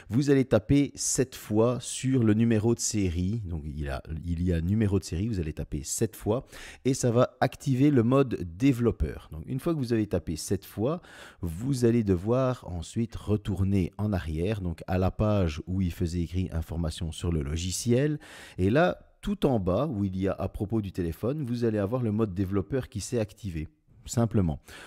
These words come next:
vous rentrez dans le mode développeur, vous l'activez et vous descendez jusqu'à U S B débugage. Donc là, ça va vraiment activer certaines choses.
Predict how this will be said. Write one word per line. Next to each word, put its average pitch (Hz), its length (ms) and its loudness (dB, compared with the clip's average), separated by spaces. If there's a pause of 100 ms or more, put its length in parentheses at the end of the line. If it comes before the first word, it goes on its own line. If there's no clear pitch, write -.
(140)
vous 135 280 2
rentrez 147 280 4
dans 120 120 2
le 110 80 2
mode 95 200 0
développeur, 107 720 0
vous 101 140 -2
l'activez 98 800 -2
et 120 60 2
vous 123 160 -2
descendez 117 540 -2
jusqu'à 123 440 -4 (100)
U 131 160 0
S 107 220 -2
B 127 260 0 (220)
débugage. 98 840 -4 (460)
Donc 90 260 -6
là, 92 180 -4
ça 92 120 -10
va 87 120 -8
vraiment 90 280 -8
activer 90 300 -8
certaines 82 380 -8
choses. 127 440 -2